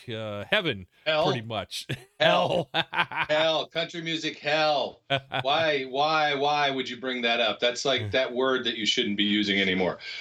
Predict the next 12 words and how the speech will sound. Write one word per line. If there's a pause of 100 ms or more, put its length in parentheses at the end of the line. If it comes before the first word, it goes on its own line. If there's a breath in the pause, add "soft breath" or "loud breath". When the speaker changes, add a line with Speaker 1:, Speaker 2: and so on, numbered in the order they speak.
(200 loud breath)
Speaker 2:
Um,
Speaker 1:
<laughs>
Speaker 2:
no,
I'm,
I'm
no
longer
in
Nashville, (200)
uh,
thank (160)
heavens.